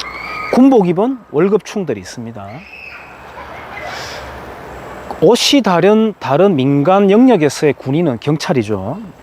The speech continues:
경찰도 정치 경찰들이 무지 많죠. 뭐 인사권에서부터 한계가 있겠습니다만 어쨌든 정치 군인, 경-, 정치 경찰들이 있습니다.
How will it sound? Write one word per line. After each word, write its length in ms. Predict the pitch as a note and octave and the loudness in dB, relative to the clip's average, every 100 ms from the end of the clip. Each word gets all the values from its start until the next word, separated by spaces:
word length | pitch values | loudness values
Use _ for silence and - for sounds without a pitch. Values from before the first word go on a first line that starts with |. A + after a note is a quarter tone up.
| - - - | -20 -20 -4
경찰도 500 | E3 A#3 B3+ C4+ G#3 | 2 4 4 4 4
정치 340 | - A3 - | 2 0 0
경찰들이 480 | G#3+ D3+ - C3 A2+ | 0 0 -2 -4 -4
무지 280 | G#2 A2+ A#2+ | -6 -6 -2
많죠. 520 | C3 A#2 B2 - G#2 - - - - - - - - - - | 0 0 -2 -2 -4 -6 -20 -20 -20 -20 -20 -20 -20 -12 -2
뭐 200 | D3 C#3+ | 2 4
인사권에서부터 1160 | C#3 C#3 F3 - C4 G#3+ C#3+ C3+ - A#2+ A2 | 4 2 0 2 4 4 2 -2 -2 0 0
한계가 460 | A2 B3 B3 A#3+ C3 | 2 2 4 4 2
있겠습니다만 760 | G#2+ A#2+ - D#3+ D#3+ A2+ - | 0 -4 -2 0 2 2 2
어쨌든 680 | B2+ - G3+ - B2+ A2+ G3+ A#3 - - - - - - - - - - - - | 0 0 0 2 0 0 -4 -8 -16 -20 -20 -20 -20 -20 -20 -20 -20 -20 -20 -4
정치 560 | - F#3 G3 - G#3+ | 2 4 4 2 2
군인, 340 | F#3 C#3 D#3+ E3 | 2 4 4 4
경-, 240 | - D#3 E3 | 2 0 0
정치 480 | D3 E3 E3+ - | 2 4 2 0
경찰들이 560 | E3+ C3 C3+ D#3 C3 G#2 | 0 0 -2 -4 -4 -6
있습니다. 540 | F#2+ - A2+ A2+ G2 | -8 -8 -6 -6 -8